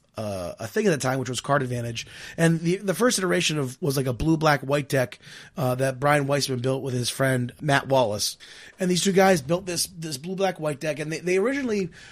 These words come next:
when they were playing Magic, they would play, uh, they would start at forty life. So they were able to get these really long, grindy games. And, uh, I think that's kind of helped determine sort of the direction for this deck. But,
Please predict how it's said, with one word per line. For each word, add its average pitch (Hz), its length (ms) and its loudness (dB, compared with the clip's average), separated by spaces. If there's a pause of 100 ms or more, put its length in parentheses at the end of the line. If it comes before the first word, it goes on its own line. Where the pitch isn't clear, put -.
when 175 120 0
they 196 60 6
were 196 60 6
playing 214 280 -2
Magic, 165 460 -2
they 151 180 -2
would 160 240 -2
play, 156 480 -2
uh, 135 100 -4
they 143 100 -2
would 165 100 2
start 180 180 4
at - 40 -4
forty 160 240 0
life. 131 380 -2 (240)
So - 140 -6
they 185 100 6
were 202 60 8
able 196 120 4
to 175 60 0
get 170 140 0
these 139 160 -6
really 165 180 0
long, 147 380 0
grindy 139 420 0
games. 131 480 -2
And, 127 320 -4
uh, 117 180 -4
I 123 100 -4
think 180 160 -4
that's 151 180 -4
kind 135 240 -2
of 120 200 -4 (320)
helped 143 260 -2
determine 139 680 -2
sort 139 240 -4
of 131 240 -10
the 127 160 -2
direction 127 400 -4
for 123 100 -6
this 120 160 -4
deck. 127 280 -2
But, 110 200 -6